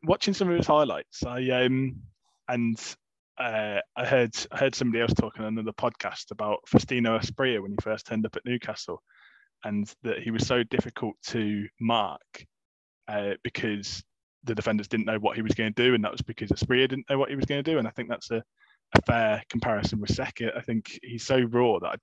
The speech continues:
I, I think sometimes maybe he's not fully aware of what he's gonna do, but on, on the evidence of the Spezia game, it, it turned out to be something good. Um, and I remember, I remember, do you remember Umar Sadiq,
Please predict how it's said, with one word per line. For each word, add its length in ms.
I, 60
I 20
think 200
sometimes 420
maybe 180
he's 240
not 160
fully 280
aware 300
of 80
what 140
he's 80
gonna 200
do, 260
but 180
on, 240
on 100
the 80
evidence 320
of 80
the 80
Spezia 380
game, 240
it, 120
it 160
turned 220
out 140
to 80
be 80
something 340
good. 300
Um, 500
and 300
I 60
remember, 360
I 60
remember, 280
do 100
you 40
remember 320
Umar 280
Sadiq, 600